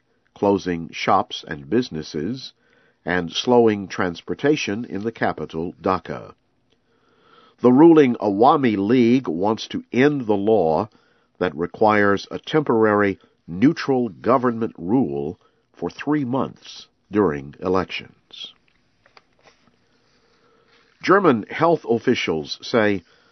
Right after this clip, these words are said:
the number of people who have died from E. coli infections in Europe has risen to thirty-six.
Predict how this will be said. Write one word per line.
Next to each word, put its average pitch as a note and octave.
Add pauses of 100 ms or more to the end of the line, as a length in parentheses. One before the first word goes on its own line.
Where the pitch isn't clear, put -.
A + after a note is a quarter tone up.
(260)
the A2
number D3
of -
people F2+ (380)
who A#2
have F2
died A#2
from F2+ (100)
E. D3 (100)
coli G#2+
infections E2
in D#2+
Europe D#2+ (680)
has F2
risen G#2+
to F2+
thirty-six. -